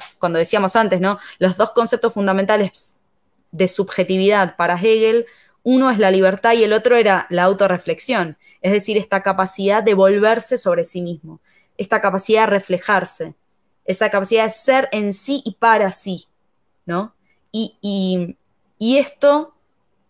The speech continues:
que de hecho es, es interesante porque, bueno, Hegel un poco intuyó el fin de la historia, ¿no? Porque era la, el momento en el que el ser humano es finalmente consciente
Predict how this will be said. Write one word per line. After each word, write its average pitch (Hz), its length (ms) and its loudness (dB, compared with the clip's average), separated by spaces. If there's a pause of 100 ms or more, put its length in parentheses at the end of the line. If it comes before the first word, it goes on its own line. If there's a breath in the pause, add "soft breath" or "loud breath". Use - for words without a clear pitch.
(380)
que 190 120 2
de 214 120 6
hecho 233 420 4
es, - 260 0
es 220 160 0
interesante 220 500 2
porque, 180 160 0
bueno, 185 360 0
Hegel 214 220 -2
un 202 100 -4
poco 208 260 0
intuyó 190 440 0
el 214 120 0
fin 208 160 -6
de 196 80 2
la 185 80 0
historia, 170 560 0
¿no? 170 180 -8
Porque 180 300 -2
era 202 160 2
la, 190 180 2 (220)
el 185 260 0
momento 240 560 0
en 226 80 -2
el 180 160 -2
que 190 300 -2 (1200 loud breath)
el 185 160 0
ser 214 200 2
humano 220 260 0
es 214 80 -6
finalmente 214 680 -2
consciente 214 1080 0